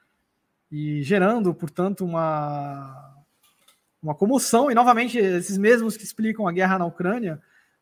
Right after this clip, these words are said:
como uma, um inevitável entrechoque da, ligado ao declínio do poder americano, agora novamente explicam que não foi a otan, mas foi a Pelosi que está provocando a desestabilização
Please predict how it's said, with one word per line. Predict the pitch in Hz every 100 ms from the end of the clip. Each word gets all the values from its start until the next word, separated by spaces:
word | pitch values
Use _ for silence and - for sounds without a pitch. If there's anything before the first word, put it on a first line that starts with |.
| _
como | 180 190 190 170 185 - - _ _ -
uma, | 175 175 175 165 165
um | 190
inevitável | 190 208 202 214 226 214
entrechoque | 214 202 180 196 185 180 151 - _ _ _ _
da, | 175 165 - _ -
ligado | 180 190 208 190
ao |
declínio | 185 180 190
do | 185
poder | 190 185 190
americano, | 208 233 240 277
agora | 226 226 254
novamente | 240 240 220 247
explicam | - 196 208 254
que | 226 208 226 - _ _ _
não | 180 190
foi | 247
a | 277
otan, | 254 226
mas | 196 175
foi | 226
a |
Pelosi | 226 269 208 190 143 131 - _ _ _
que |
está | 156 180
provocando | 165 185 185 233 190 196 226
a | 208
desestabilização | 175 180 196 190 190 214 208 190 214 220